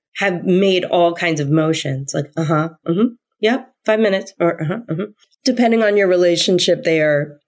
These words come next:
outright ignoring you, or they start doing the opposite, which is when you really are like, "Oh, snap." And this is really,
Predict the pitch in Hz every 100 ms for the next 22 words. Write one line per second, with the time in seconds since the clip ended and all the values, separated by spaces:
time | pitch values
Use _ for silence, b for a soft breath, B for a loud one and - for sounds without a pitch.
0 | - 175 170 165 160 151 156 147 147 165
1 | 202 214 269 320 _ _ _ _ 190 196
2 | 180 196 226 240 - _ - 170 180 170
3 | 160 160 151 143 151 151 - - - _
4 | _ - 160 156 151 160 151 147 147 143
5 | 135 127 - - - - - - - -
6 | - - _ _ _ 196 202 220 285 254
7 | 196 151 147 160 170 170 160 139 139